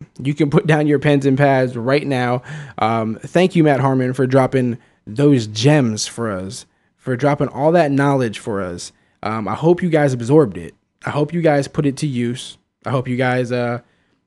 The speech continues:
you know, re-, really, really take it and apply it. Um, you can apply it in your mock drafts right now,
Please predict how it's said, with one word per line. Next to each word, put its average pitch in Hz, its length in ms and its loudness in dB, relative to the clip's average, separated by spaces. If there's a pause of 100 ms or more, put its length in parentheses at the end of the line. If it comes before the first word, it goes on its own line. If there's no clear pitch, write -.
you 139 80 0
know, 123 260 0 (120)
re-, 139 220 -2
really, 175 600 0 (680)
really 185 280 2
take 170 300 0
it 147 100 2
and 131 120 2
apply 117 380 -2
it. 98 220 -8 (280)
Um, 117 240 -6
you 123 100 -4
can 127 120 0
apply 135 280 0
it 131 80 2
in 123 80 0
your 117 120 -2
mock 123 280 -2
drafts 123 340 -2
right 104 180 -2
now, 147 440 0